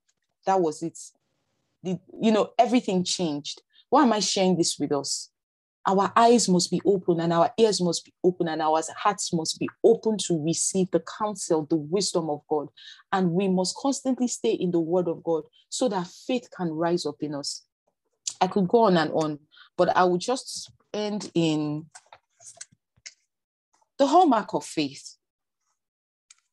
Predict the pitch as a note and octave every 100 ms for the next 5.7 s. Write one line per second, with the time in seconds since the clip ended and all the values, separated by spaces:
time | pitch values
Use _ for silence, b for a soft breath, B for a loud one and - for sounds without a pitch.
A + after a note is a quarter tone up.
0 | _ - C4+ A#3 - D3+ D3+ _ _ -
1 | - D3 C#3+ C#3 C#3 C#3+ _ - _ _
2 | _ _ _ _ _ - _ _ _ _
3 | _ _ _ - - - _ _ - -
4 | - - _ _ _ _ _ _ _ -
5 | G3+ F4 C4 B3 G3 F3